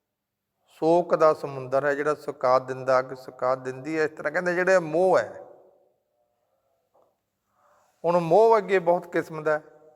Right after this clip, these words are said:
ਕਿਸੇ ਨੂੰ ਮਾਇਆ ਦਾ ਮੋਹ ਹੈ, ਕਿਸੇ ਨੂੰ ਪੁੱਤ ਦਾ ਮੋਹ ਹੈ,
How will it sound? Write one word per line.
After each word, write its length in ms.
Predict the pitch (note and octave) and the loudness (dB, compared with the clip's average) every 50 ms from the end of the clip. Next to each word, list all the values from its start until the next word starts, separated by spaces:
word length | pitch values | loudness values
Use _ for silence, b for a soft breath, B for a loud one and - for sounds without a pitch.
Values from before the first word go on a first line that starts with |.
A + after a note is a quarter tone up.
| _ _ _ _ _ _ _ _ _ _ _ _ _ _ _ _ _ _ _ _ _ _ _ _ _ _ _ _ _ _ _ _ | _ _ _ _ _ _ _ _ _ _ _ _ _ _ _ _ _ _ _ _ _ _ _ _ _ _ _ _ _ _ _ _
ਕਿਸੇ 260 | - F3+ F3+ - G3 | -6 -4 0 0 2
ਨੂੰ 140 | F3+ F3+ F3 | 2 2 2
ਮਾਇਆ 340 | D#3+ D3 C#3+ D3+ D#3 D#3+ D#3+ | 4 6 6 6 6 6 4
ਦਾ 140 | D3+ E3 | 2 0
ਮੋਹ 260 | D#3 D#3 D#3+ F3 E3+ D#3 | -2 -2 -2 -2 0 0
ਹੈ, 440 | C#3 C3+ C#3+ - - - - - _ _ _ _ _ _ _ _ _ _ _ _ _ _ | -2 -2 -4 -8 -14 -20 -20 -20 _ _ _ _ _ _ _ _ _ _ _ _ _ _
ਕਿਸੇ 200 | - E3 - F#3+ | -8 -6 -4 -2
ਨੂੰ 140 | E3 D#3+ D#3 | -2 -2 -2
ਪੁੱਤ 300 | D#3+ D#3+ D#3+ E3+ E3 F3+ | 0 0 -2 0 0 2
ਦਾ 200 | E3+ D#3+ E3 D#3+ | 4 6 4 4
ਮੋਹ 300 | D#3 D#3 E3 E3+ D#3+ D3+ | 4 2 0 0 0 0
ਹੈ, 300 | C#3+ C3+ C#3 D3 - | -2 -4 -6 -12 -18